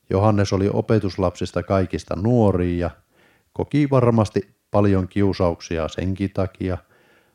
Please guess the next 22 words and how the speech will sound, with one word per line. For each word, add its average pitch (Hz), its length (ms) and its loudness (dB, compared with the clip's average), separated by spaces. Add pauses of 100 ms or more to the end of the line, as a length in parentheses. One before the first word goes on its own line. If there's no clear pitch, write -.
(140)
mutta 92 300 -8 (140)
niin 98 140 -6
kuin 98 120 -6
meillä 98 280 -2
kaikilla 98 520 -2
Jumalan 90 460 -2
lapsilla, 87 420 -6
hänellä 95 360 -2
oli 90 240 -2
varmasti 101 760 -2
tarvetta 87 600 -2
evankeliumille 82 1000 -2 (540)
ja 127 80 -6
tunsi, 110 460 0
että 92 240 -2
oli 92 160 -2
sen 107 260 0
takia 87 420 -4
saanut 90 460 -6
muita 127 420 0
enemmän 90 420 -6
rakkautta, 87 760 -4